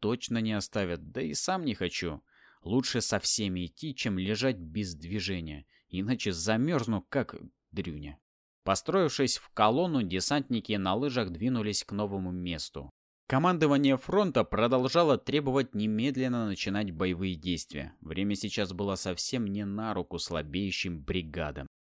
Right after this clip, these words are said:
Накануне, рано утром, севернее Демянска в районе Лычкова попала в засаду вторая маневренная воздушно-десантная бригада Героя Советского Союза полковника Василенко,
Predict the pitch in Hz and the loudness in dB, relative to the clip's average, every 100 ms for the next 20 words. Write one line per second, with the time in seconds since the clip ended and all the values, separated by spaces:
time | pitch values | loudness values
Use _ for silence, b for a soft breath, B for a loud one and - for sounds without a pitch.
0 | _ - 92 107 123 139 131 95 78 113 | _ 0 2 6 8 8 8 6 4 6
1 | 151 147 - 170 202 113 82 - 165 180 | 8 8 6 2 4 2 2 4 6 6
2 | 160 156 135 90 101 110 120 165 156 - | 6 6 6 6 4 6 8 6 4 2
3 | 95 98 123 151 123 107 110 - - 208 | 4 6 6 6 4 4 2 2 4 6
4 | 170 135 - - 208 170 113 120 - 185 | 8 8 8 8 8 8 6 4 6 6
5 | 160 135 - 120 104 135 160 143 113 104 | 6 4 4 6 8 8 8 6 6 4
6 | 135 139 135 127 127 92 95 92 120 - | 4 4 4 6 4 6 4 4 0 0
7 | 98 87 92 123 127 - 101 87 90 90 | 0 2 2 0 0 2 2 2 2 4
8 | 156 147 135 85 76 127 196 180 - 156 | 4 6 4 4 4 6 8 6 4 2
9 | 160 - 123 120 - 107 123 170 156 - | 2 2 4 4 4 4 4 4 4 6
10 | 127 110 - 156 139 131 127 107 - 95 | 4 4 4 4 4 2 2 2 2 0
11 | 82 73 - - | -4 -4 -8 -12